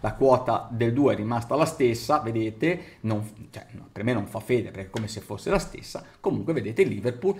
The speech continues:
c'era, eh, c'era una, una stretta correlazione tra la quota start e la quota pre-match.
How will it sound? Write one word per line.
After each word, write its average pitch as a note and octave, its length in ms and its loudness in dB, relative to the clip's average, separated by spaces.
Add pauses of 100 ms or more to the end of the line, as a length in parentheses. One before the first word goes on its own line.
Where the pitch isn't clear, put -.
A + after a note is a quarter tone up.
(100)
c'era, A#2 380 0 (560)
eh, - 180 -12
c'era A#2+ 360 4
una, G#2+ 520 2
una G#2+ 260 -2
stretta - 420 -2
correlazione C3+ 720 2
tra G#2 140 -6
la G#2 100 -6
quota - 320 0
start - 400 -6
e C3 80 2
la G#2 80 2
quota - 260 -8
pre-match. - 480 -8